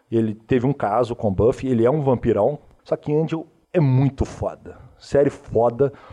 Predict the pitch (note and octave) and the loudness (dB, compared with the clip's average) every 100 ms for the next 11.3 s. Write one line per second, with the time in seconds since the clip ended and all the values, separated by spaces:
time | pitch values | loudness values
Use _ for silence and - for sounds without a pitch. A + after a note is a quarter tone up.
0 | - - C#3 - - G#3+ A#3 E3 E3 - | -20 -6 -4 -4 0 0 0 -2 -2 2
1 | F3+ D#3+ B2 - F3 G#3 D#3+ D3+ A2+ E3+ | 0 0 -2 0 2 4 2 -2 0 0
2 | D#3 - A3+ C4+ F#3 C3+ - A2+ A#2+ - | 0 0 2 2 2 0 2 0 0 -14
3 | _ - - A#2+ C3+ F3 E3+ - G3+ B3 | _ -20 -6 -2 0 0 -2 -2 2 2
4 | B3 G#3 D#3+ - B2 A2 A#2 B2 C3+ - | 2 0 0 2 2 2 2 2 -2 0
5 | E3 C#3 A#2 - - _ E3+ G3+ G3 - | 0 2 0 -4 -20 _ 0 2 2 2
6 | F#3 E3 C3+ C#3+ D#3 D3+ D3 A#2 F3+ F3+ | 0 2 2 2 0 -2 -2 2 0 0
7 | - D#3 G3+ F3+ - G3 F3+ F3 C#3 G#2 | 0 2 2 2 0 0 2 2 2 2
8 | A#2 D3 - G#2+ G2+ - - D#3+ D3 G2 | 2 0 2 2 2 0 -2 -2 0 0
9 | F2 F2+ - - - - A#2 A#2+ B2 A#2+ | -2 -8 -20 -20 -20 -2 4 4 6 4
10 | A2+ A2 - C#3 - - D#3+ D#3+ D3 - | 4 2 0 0 0 -6 -4 -2 0 0
11 | G2 F2 F2+ | 0 -2 -6